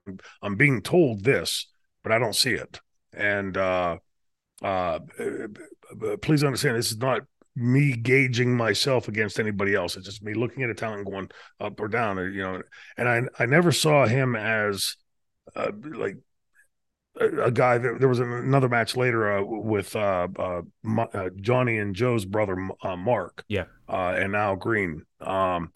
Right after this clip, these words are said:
Speaker 1: same thing when you watch that and you see, like, on, even on the cover, it's just this sort of, like, flop down on the guy and roll around and cover. It just looks sloppy,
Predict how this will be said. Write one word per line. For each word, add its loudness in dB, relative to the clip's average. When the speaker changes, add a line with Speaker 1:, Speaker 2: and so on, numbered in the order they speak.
Speaker 1:
same 2
thing 0
when -2
you -4
watch 4
that 0
and -6
you -4
see, 0
like, 2
on, -4
even 2
on 2
the -2
cover, 0
it's -2
just -2
this 0
sort 2
of, -8
like, -2
flop 2
down 6
on 2
the 0
guy 4
and 0
roll 6
around 0
and -12
cover. -2
It 0
just -6
looks 2
sloppy, 4